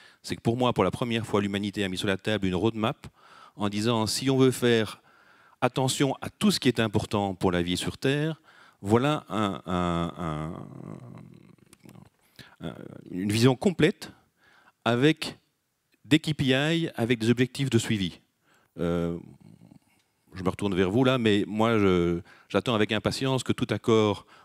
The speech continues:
gouvernemental, on mette ces dix-sept objectifs sur la table et que les partis se disent où est-ce que je fais mes arbitrages dans la législature qui vient. Je suis sûr que vous serez d'accord avec moi sur ce point-là. Euh, et donc, pour aider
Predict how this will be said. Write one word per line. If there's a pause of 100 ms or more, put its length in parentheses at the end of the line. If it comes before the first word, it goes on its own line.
gouvernemental, (340)
on
mette
ces
dix-sept
objectifs
sur
la
table (240)
et
que
les
partis
se
disent
où
est-ce
que
je
fais
mes
arbitrages
dans
la
législature
qui
vient. (480)
Je
suis
sûr
que
vous
serez
d'accord
avec
moi
sur
ce
point-là. (720)
Euh, (560)
et
donc,
pour
aider